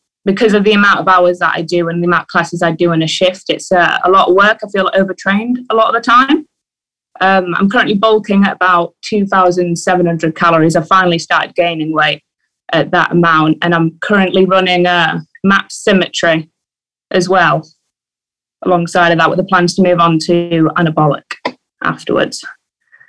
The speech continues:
But I'm just wondering, how much is my work really hindering my bulk just because of the amount of stuff that I'm doing? So I do stuff like spin, like legs, bums, and tums, a lot of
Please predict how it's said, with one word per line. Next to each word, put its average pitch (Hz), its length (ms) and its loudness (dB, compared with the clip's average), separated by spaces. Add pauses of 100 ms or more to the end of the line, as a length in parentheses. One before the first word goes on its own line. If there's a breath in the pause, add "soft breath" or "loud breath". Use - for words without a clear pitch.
(260 soft breath)
But - 120 2
I'm 185 100 2
just 190 180 0
wondering, 170 540 2
how 208 340 2
much 190 400 2 (100)
is 180 260 2
my 165 540 2 (540 loud breath)
work 180 480 2
really 170 260 2
hindering 180 400 -2
my 170 140 0
bulk 196 400 -2
just 185 220 -4
because 175 280 0
of 175 60 2
the 180 80 6
amount 180 260 2
of 170 140 0 (140)
stuff 190 260 -2
that 180 140 2
I'm 185 60 0
doing? 202 260 2
So 202 100 2
I - 20 0
do 202 100 2
stuff 208 200 -4
like 185 180 -2
spin, 180 580 -2 (420 soft breath)
like 165 180 0
legs, 170 200 -2
bums, 170 240 0
and 165 140 -2
tums, 165 320 0
a 170 40 2
lot 170 220 2
of 165 140 -2